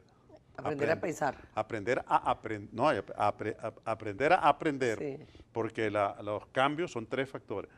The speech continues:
Speaker 2: Los cambios de, del conocimiento en la revolución del conocimiento que estamos viviendo son tan acelerados que inclusive un profesional tiene que mantenerse actualizado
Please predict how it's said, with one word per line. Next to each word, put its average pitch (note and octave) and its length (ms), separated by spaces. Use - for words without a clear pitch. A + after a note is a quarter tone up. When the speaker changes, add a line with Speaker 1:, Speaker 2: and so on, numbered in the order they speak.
Speaker 2:
Los G#2 180
cambios D3+ 400
de, B2 200
del G#2 200
conocimiento G#2 720
en A2+ 60
la A2 100
revolución G2+ 540
del E3 160
conocimiento G2 560
que A2+ 80
estamos A2+ 240
viviendo A#2+ 260
son A2 240
tan B2+ 220
acelerados A#2 560
que G#2+ 120
inclusive A#2 440
un C3+ 80
profesional A#2+ 720
tiene F3 260
que C3 100
mantenerse G#2 540
actualizado G#2+ 720